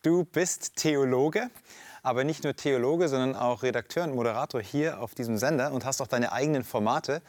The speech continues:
unter anderem psychologisch und vor allem auch ein theologisches Format, nämlich, ähm, das Johannesevangelium, wo du noch mal mehr in die Tiefe gehst,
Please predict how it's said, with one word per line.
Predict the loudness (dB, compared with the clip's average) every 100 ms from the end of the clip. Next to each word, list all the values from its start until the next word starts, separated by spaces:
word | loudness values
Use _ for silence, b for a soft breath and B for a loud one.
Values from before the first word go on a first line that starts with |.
| B B -8
unter | -2 0
anderem | 0 2 0
psychologisch | 0 -4 0 2 2 0 -2
und | -8
vor | -4 -4
allem | -2
auch | -4 -4
ein | -4 -6
theologisches | -2 0 4 4 4 0 -2 -10
Format, | -8 -6 -4 -4 -4 B B B B B -4
nämlich, | 0 0 -2 -4 -4
ähm, | -2 -2 -2 -6 _
das | -6 -4
Johannesevangelium, | -2 0 0 0 -2 -4 -4 0 0 0 -2
wo | -2 -2
du | -2
noch | -4 -4
mal | -2
mehr | 0 2 2 0
in | 0
die | -2
Tiefe | -4 -4 -2 -2
gehst, | 0 0 -2